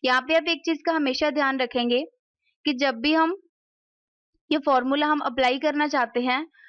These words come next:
तो हम राइट हैंड के थंब और इंडेक्स फिंगर का यूज़ करेंगे। जब हमें टेंस अप करना है या वन अप करना है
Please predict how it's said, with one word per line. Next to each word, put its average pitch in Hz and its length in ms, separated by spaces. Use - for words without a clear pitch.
तो 269 60
हम 311 240
राइट 247 280
हैंड 277 240
के 311 180
थंब 269 300
और 262 80
इंडेक्स 254 340
फिंगर 269 300
का 285 120
यूज़ 247 320
करेंगे। 262 420
जब 247 240
हमें 269 300
टेंस 247 320
अप - 240
करना 269 300
है 294 200
या 247 180
वन 233 220
अप 254 220
करना 269 300
है 294 160